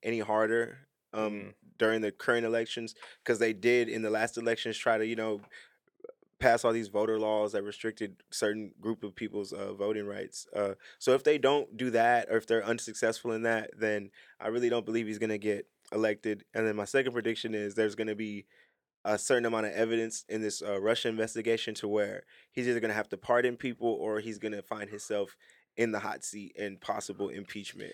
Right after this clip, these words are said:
Speaker 1: Like, I definitely think that's gonna happen.
Speaker 2: My thing is, so many people that voted for him are the same people that are getting angry about Kaepernick taking a knee.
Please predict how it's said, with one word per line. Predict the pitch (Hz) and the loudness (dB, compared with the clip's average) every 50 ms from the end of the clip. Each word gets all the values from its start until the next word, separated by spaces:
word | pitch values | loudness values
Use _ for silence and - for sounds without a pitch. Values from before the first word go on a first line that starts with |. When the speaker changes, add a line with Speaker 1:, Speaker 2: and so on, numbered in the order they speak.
| - - | -12 -8
Speaker 1:
Like, | 101 101 - | -8 -6 -6
I | 107 | -4
definitely | 101 110 110 107 - 110 104 | 0 0 -2 0 -2 -6 -6
think | - 110 101 | -6 -8 -8
that's | - 98 - | -8 -10 -8
gonna | - 104 101 98 | -6 -8 -6 -6
happen. | 98 - - 82 - - _ _ _ _ _ _ _ _ _ _ - | -10 -12 -12 -16 -16 -16 _ _ _ _ _ _ _ _ _ _ -2
Speaker 2:
My | 175 175 202 247 | 4 6 6 6
thing | 240 - 330 285 226 | 6 2 2 2 2
is, | 196 165 139 - - _ _ _ _ | 2 2 0 -2 -6 _ _ _ _
so | - - - 208 240 | 0 4 6 6 6
many | 277 311 277 214 | 6 4 4 2
people | 143 - 226 226 196 233 202 160 | 4 4 2 4 8 8 10 10
that | 147 135 107 | 10 10 10
voted | 113 139 175 202 233 - | 10 10 8 8 6 4
for | - 160 143 | 4 4 4
him | 135 127 - - _ _ _ _ _ _ _ _ _ _ _ _ _ _ _ _ _ - - - - | 4 2 -2 -6 _ _ _ _ _ _ _ _ _ _ _ _ _ _ _ _ _ -4 -4 4 8
are | - 139 | 8 8
the | 131 131 | 10 8
same | - - 190 208 | 6 6 6 6
people | 202 226 214 202 | 6 6 8 8
that | 160 | 8
are | 147 139 | 8 8
getting | 151 165 156 | 6 6 8
angry | 135 131 139 156 165 156 151 | 8 6 6 6 8 8 8
about | 131 113 120 117 113 | 8 10 8 8 10
Kaepernick | - 147 151 143 143 143 135 | 8 8 8 8 6 4 4
taking | - - 143 135 143 127 | 6 4 4 4 4 2
a | 110 107 | 2 2
knee. | 110 131 147 156 139 117 | 2 2 2 2 2 0